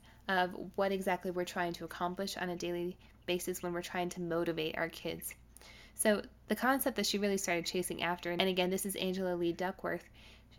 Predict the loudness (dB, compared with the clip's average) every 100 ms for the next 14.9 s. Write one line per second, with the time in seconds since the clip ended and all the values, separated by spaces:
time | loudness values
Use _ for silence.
0 | -10 4 6 6 0 2 0 2 0 0
1 | -2 -2 -2 0 0 2 2 4 4 4
2 | 2 0 2 4 4 2 2 2 4 4
3 | 4 2 0 0 0 0 0 2 2 2
4 | 2 0 0 -2 -2 0 0 2 -2 -4
5 | -2 0 2 2 2 2 0 0 0 0
6 | -2 0 -2 -4 -2 -4 -2 -4 0 0
7 | 2 0 -2 -4 -4 -8 -8 -8 -8 -12
8 | -16 -20 -18 -18 -8 2 8 8 10 6
9 | 4 0 -2 0 0 2 0 -2 0 4
10 | 4 4 4 2 2 2 0 0 -4 -2
11 | -2 -4 -2 -2 0 0 0 0 -2 -2
12 | 0 0 0 -2 -2 -2 -2 -2 -2 2
13 | 4 4 4 2 2 0 -2 -2 0 0
14 | 0 -2 0 2 2 0 -2 -4